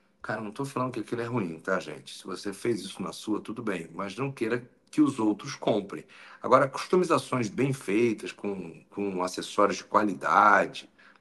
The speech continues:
Gosto é igual bunda, cada um tem a su-, tem a sua, tá? Mas customizações, por mais que você não goste, quando você vê uma customização, uma pintura de qualidade, né? As ferragens de qualidade,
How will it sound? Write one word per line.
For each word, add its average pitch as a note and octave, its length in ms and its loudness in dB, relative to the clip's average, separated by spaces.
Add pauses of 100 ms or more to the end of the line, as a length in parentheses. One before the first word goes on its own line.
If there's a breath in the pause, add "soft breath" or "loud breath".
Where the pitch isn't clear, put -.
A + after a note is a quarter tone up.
(120)
Gosto F#3 400 8
é D#3+ 40 4
igual F3+ 180 8
bunda, A2 280 2
cada G2 240 2
um A#2+ 80 4
tem C3 140 0
a B2+ 60 2
su-, - 180 -12 (160)
tem C3 100 6
a B2 60 4
sua, D2+ 340 -8 (320)
tá? A#2 300 8 (320 loud breath)
Mas B2 380 4 (160)
customizações, D3+ 920 4
por - 160 -4
mais D#3 220 6
que - 80 -16
você C#3 220 4
não A#2 120 2
goste, G2+ 260 6
quando A2+ 160 -4
você A2+ 120 2
vê G#2 100 2
uma B2 140 4
customização, G#2+ 580 -2
uma A2 120 2
pintura A2+ 520 2
de - 80 -2
qualidade, F#2 880 2 (460 soft breath)
né? G2+ 200 0 (300 soft breath)
As - 140 0
ferragens G2 600 6
de - 40 -8
qualidade, F2 880 2